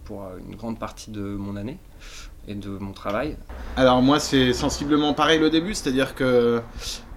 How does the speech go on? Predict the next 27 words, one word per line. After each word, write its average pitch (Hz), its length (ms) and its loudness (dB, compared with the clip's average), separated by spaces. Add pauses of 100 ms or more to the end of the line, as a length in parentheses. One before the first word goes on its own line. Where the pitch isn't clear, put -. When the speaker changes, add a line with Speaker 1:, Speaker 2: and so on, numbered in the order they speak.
(360)
Speaker 2:
on 135 120 6
est 135 160 4
tombé 147 180 4
dans 143 120 2
la 131 80 4
musique 127 260 0
classique 131 380 -2
quand 127 180 -4
on 120 80 0
était 117 180 -6
tout 175 200 -4
petit. 160 380 -4
Moi, 143 180 0
j'ai 113 120 -4
commencé 123 380 -4
par 110 340 -2
la 107 140 -6
flûte 139 320 -6
et 117 40 -2
le 110 80 -4
chant, 127 360 -6 (560)
euh, - 80 -10 (1200)
à 98 220 -12
six - 420 -8
ans, 190 220 0
je - 80 -16
crois. 175 320 -6